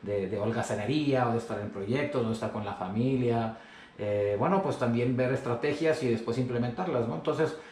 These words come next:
bueno, esta de WhatsApp Tips, eh, la verdad es de que nos ha funcionado por mu-, mucho tiempo. Y como vemos aquí en esta imagen, ¿no?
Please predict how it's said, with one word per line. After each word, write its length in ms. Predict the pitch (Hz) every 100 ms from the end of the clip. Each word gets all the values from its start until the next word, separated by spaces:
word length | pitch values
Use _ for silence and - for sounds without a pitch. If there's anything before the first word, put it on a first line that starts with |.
| -
bueno, 180 | - 160
esta 260 | 160 170 165
de 160 | 143
WhatsApp 300 | 151 156 160
Tips, 320 | 170 - -
eh, 160 | 143 131
la 120 | 127
verdad 280 | 123 127 139
es 100 | 135
de 180 | 135 -
que 460 | 123 117 117 113 113
nos 140 | 117
ha 40 | 135
funcionado 440 | 143 135 127 127
por 100 | 117
mu-, 220 | 110 117
mucho 320 | 113 120 117
tiempo. 540 | 113 113 113 127 156 - - - - - - - - -
Y 120 | 131 120
como 220 | 135 135
vemos 180 | 156 -
aquí 140 | 147
en 100 | 147
esta 140 | 139 143
imagen, 420 | 135 139 156 143
¿no? 840 | 135 147 151 123 117 110 104 98